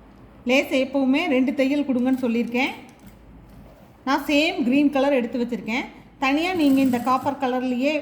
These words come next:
வைக்கிற மாதிரி இருந்தாலும் வைக்கலாம். நான் இந்த டார்க் கிரீனே என்கிட்ட இருந்ததுனால நான் அதை ம-, அதை வச்சிருக்கேன்.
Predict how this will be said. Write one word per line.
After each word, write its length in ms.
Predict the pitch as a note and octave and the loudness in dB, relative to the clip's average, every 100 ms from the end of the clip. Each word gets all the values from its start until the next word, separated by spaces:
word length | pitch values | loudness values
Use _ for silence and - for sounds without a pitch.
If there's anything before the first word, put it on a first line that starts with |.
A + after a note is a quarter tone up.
| - | -6
வைக்கிற 240 | G#3+ A#3+ A#3+ | -8 -2 0
மாதிரி 200 | A#3 A3 A3+ | 0 0 -2
இருந்தாலும் 380 | G#3 A3+ D4 A3+ | 0 0 0 -2
வைக்கலாம். 380 | G#3 A3 F#3+ - - - - - - - - _ _ _ _ - - - - - - - - - - A3+ | -2 -2 -4 -6 -16 -20 -20 -20 -20 -20 -20 _ _ _ _ -20 -20 -20 -20 -20 -20 -20 -20 -20 -12 -2
நான் 160 | A#3+ A#3 | 0 2
இந்த 140 | G#3+ F3 F3 E3 | 0 -2 -4 0
டார்க் 300 | B3+ - C#4 A3 | 2 2 -2 -2
கிரீனே 280 | B3+ B3+ C#4+ | 0 0 0
என்கிட்ட 240 | A#3 A#3 B3+ | -2 -2 -2
இருந்ததுனால 680 | B3 A#3+ A#3 A#3 A3 G#3+ D4 A#4+ - - - - | 0 0 0 -2 0 0 -2 -4 -12 -20 -16 -6
நான் 200 | G#3+ G#3 | -4 -2
அதை 120 | G3+ A3 | -2 0
ம-, 180 | G#3+ G3 G#3+ | 0 -2 -2
அதை 100 | G#3+ A3 | -2 -2
வச்சிருக்கேன். 420 | G#3+ F3 - - | -4 -8 -12 -16